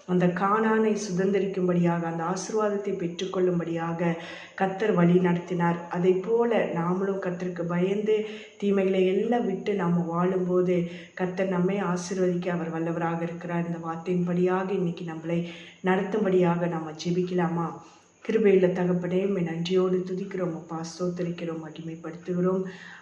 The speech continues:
அப்பா, கர்த்தருக்கு பயந்து தீமைகளை விட்டு விலகும்படியான இருதயத்தை இந்த நாளிலே எங்களுக்கு கொடுங்க ஆண்டவரே. அப்பா, நாங்கள் எங்களை ஞானிகள் என்று எண்ணாதபடிக்கு ஆண்டவரே, எல்லா காரியத்திலும் உமக்கு பயந்து உம்முடைய வார்த்தைக்கு கீழ்ப்படிந்தவர்களாக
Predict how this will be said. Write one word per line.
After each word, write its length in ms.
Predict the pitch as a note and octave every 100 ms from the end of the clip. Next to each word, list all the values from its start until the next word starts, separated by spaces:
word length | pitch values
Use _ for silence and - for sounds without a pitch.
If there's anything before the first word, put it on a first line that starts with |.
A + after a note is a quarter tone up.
| -
அப்பா, 300 | F3+ F#3+ F#3+
கர்த்தருக்கு 560 | F#3+ - A#3 A#3 G3+
பயந்து 560 | F3 F3 F#3 G3 G3 F#3
தீமைகளை 560 | A3 A3+ A#3 A3 G3+ F#3
விட்டு 260 | E3 F3+
விலகும்படியான 920 | F3 F3+ G3 G#3+ G#3 F#3+ F#3 F3+ F#3
இருதயத்தை 600 | F3 E3+ F#3 G3+ G3+ G3
இந்த 260 | F3+ F3 E3
நாளிலே 440 | E3 E3+ F#3+ F#3
எங்களுக்கு 440 | F3+ E3+ E3 E3+ E3+
கொடுங்க 340 | F3 F3+ F#3+
ஆண்டவரே. 640 | F3+ E3 E3 E3+ F#3+ F#3 - - - -
அப்பா, 280 | F#3 F3+ G#3+
நாங்கள் 300 | G3+ F#3+ F#3
எங்களை 340 | F#3 F#3 F3+
ஞானிகள் 520 | F3+ F#3+ G#3+ A3 G#3+
என்று 260 | G#3+ F#3 E3+
எண்ணாதபடிக்கு 1120 | E3+ E3 F3+ G3 G3 F3 E3+ F3+ F3 F#3 F3 - - -
ஆண்டவரே, 600 | F#3 F3+ F#3+ G#3 G#3+ G#3 F#3+
எல்லா 520 | F#3 G#3 A#3+ B3+ A#3+
காரியத்திலும் 800 | F#3 F3 F#3+ G3 - F#3+ F#3+ F3+
உமக்கு 440 | F3+ G#3 A3+ A3
பயந்து 480 | F#3 E3+ F3 F#3 F#3
உம்முடைய 180 | F3+ F3
வார்த்தைக்கு 600 | E3+ F3+ G3 - A3 G#3
கீழ்ப்படிந்தவர்களாக 1300 | F3 F#3 F3+ F3 F3+ F3 E3+ E3+ E3+ E3+ F3 F3 F3